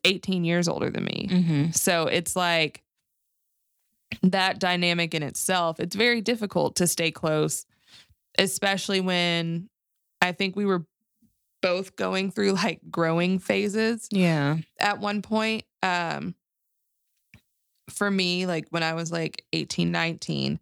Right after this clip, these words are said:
Speaker 1: and I remember going to visit her. And when I went down there, like, something happened. We had this kind of falling out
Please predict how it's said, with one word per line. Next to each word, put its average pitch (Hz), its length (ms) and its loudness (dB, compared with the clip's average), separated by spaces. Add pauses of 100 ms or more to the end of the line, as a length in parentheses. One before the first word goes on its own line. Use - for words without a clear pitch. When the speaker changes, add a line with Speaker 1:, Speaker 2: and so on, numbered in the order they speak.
(540)
Speaker 1:
and 151 520 0
I 165 60 -4
remember 160 280 -4
going 156 280 0
to 156 60 -4
visit 151 300 -2
her. 160 460 -2 (220)
And 156 240 0
when 160 80 0
I 156 100 0
went 156 180 0
down 165 280 -2
there, 160 280 -2
like, 143 340 -4 (720)
something 254 420 0
happened. 190 500 0
We 180 100 2
had 180 220 -2
this 180 140 0
kind 185 260 -2
of 175 80 -6
falling 170 360 0
out 160 380 -2